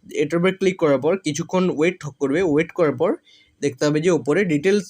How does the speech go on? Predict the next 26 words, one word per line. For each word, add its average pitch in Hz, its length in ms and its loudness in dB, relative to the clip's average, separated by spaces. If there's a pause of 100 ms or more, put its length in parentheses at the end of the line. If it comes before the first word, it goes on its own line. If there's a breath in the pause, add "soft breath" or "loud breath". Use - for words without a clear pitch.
(120)
বলে, 151 320 4
ডাউনলোড 147 480 2
ফাইল 185 320 2
ডিটেলস 147 420 0
বলে 147 120 0
একটা 147 120 -4
শো 147 160 -2
হবে। 147 220 0
এখানের 151 300 -4
উপর 151 140 -2
ক্লিক 147 240 -4
করলে 151 200 2
কিন্তু 151 280 0
দেখতে 139 280 -4
হবে 143 100 0
যে 147 100 -6
তোমাদের 139 340 -2
মধ্য-, 131 440 -4
মানে 131 320 -4
তোমাদের 139 260 -2
সামনেই 147 320 -2
মুভিটি 196 360 -2 (120)
ডাউনলোড 127 260 -2
দিতে 226 160 -4
শুরু 127 160 -8
করবে। 113 220 -14